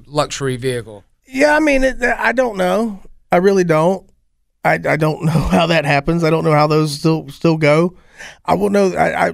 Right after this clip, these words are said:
Speaker 2: will say
Speaker 1: I think
Speaker 2: that
Speaker 1: the answer is there's no insurance.
Speaker 2: Well, and by and large, too, man, 'cause think about it. When Snoop Dogg was at the height of his popularity, you'd see him playing some club you'd never heard of in Greenville, South Carolina. I remember him doing it several times around here.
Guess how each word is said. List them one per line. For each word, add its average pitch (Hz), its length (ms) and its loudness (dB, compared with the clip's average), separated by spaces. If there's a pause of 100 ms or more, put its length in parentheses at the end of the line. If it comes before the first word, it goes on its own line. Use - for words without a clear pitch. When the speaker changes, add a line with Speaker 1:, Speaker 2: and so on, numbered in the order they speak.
Speaker 2:
will 214 200 0
say 208 160 0
Speaker 1:
I - 20 4
think 175 80 0
Speaker 2:
that 175 60 0
Speaker 1:
the 170 100 0
answer 190 260 -4
is 147 160 -8
there's 131 180 -10
no 135 200 -4
insurance. 143 420 -8
Speaker 2:
Well, 294 140 4
and 285 180 4
by 311 200 2
and 233 120 2
large, 254 320 2
too, 320 160 -2
man, 240 180 0
'cause 277 140 -2
think 359 140 0
about 269 160 2
it. 196 60 -4
When 202 100 2
Snoop 330 240 -2
Dogg 285 180 0
was 220 100 -4
at 202 60 -4
the 156 80 -8
height 190 220 -2
of 202 40 -4
his 175 120 -4
popularity, 165 640 0
you'd 175 180 -2
see 185 160 0
him 160 160 0
playing 160 240 0
some 160 180 0
club 160 280 0
you'd 165 80 -4
never 151 180 0
heard 156 160 2
of 147 140 0
in 143 100 0
Greenville, 156 320 2
South 151 220 0
Carolina. 139 420 -2
I 101 80 -4
remember 180 300 0
him 170 60 2
doing 165 140 2
it 165 80 -4
several 156 280 0
times 139 260 -2
around 135 220 0
here. 135 200 -2